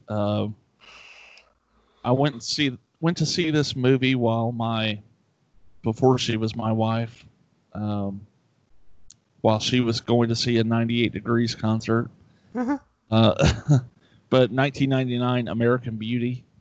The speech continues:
Speaker 1: Uh,
Speaker 2: Great movie.
Speaker 1: I was a big fan of that movie, and I like The Green Mile. That was in that year as well. Um, Sixth Sense was in that year, but American Beauty s-,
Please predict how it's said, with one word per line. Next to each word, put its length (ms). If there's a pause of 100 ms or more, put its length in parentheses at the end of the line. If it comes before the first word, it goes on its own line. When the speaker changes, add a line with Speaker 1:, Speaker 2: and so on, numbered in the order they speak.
(720)
Speaker 1:
Uh, 420
Speaker 2:
Great 180
movie. 320 (160)
Speaker 1:
I 60
was 160
a 40 (160)
big 200
fan 260
of 120
that 220
movie, 500
and 220 (680)
I 120
like 440 (1040)
The 100
Green 280
Mile. 380
That 160
was 140
in 140
that 180
year 220
as 180
well. 440 (260)
Um, 440 (480)
Sixth 400
Sense 320
was 160
in 120
that 160
year, 280
but 220 (880)
American 440
Beauty 320
s-, 120